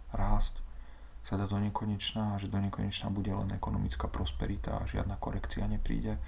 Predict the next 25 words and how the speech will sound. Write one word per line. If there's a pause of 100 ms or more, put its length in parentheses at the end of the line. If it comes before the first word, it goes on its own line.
(920)
Tá
korekcia
prišla
v
tom
dvadsiatom (480)
deviatom
roku
v
podobe (420)
hospodárskej
krízy, (1200)
keď
sa
odkryli, (2250)
alebo
keď
si (120)
ľudia
uvedomili,
že, (240)
že
to
bola
bublina.